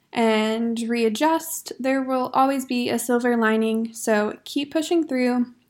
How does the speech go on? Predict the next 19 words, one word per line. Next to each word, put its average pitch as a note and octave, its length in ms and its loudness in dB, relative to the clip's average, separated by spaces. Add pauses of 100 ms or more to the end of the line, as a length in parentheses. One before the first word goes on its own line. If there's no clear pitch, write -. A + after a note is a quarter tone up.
keep C4+ 200 -2
as C4 140 0
positive A#3+ 580 0
as C#4+ 220 -4
you D#4+ 100 -2
can, A#3+ 440 0
even A#3 260 -2
though A3+ 140 0
it's A3+ 140 -6
hard A3 400 0
and A3 200 -2
it's A3+ 160 -8
a A#3 80 -4
communal A#3 460 -2
battle A3 360 0
we'll A3+ 140 -4
get A3 240 -10
through B3 180 -4
together. A3 680 -4